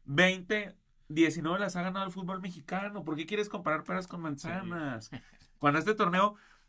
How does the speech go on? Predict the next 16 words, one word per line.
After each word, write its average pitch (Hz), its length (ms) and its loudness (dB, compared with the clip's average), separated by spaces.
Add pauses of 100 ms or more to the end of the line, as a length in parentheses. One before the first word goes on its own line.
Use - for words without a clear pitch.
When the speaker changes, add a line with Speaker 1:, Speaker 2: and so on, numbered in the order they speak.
(320)
Speaker 1:
ahora 190 320 12
más 247 180 2
que - 120 -6
nada, 233 260 4
que 175 100 0
se 160 80 0
abrió 165 160 4
la 208 100 4
oportunidad 175 480 0
de 147 120 0
que 147 80 -2
los 139 160 0
eliminados 139 420 -4
jugaran 160 320 -2
la 123 80 -2
liga, 143 380 0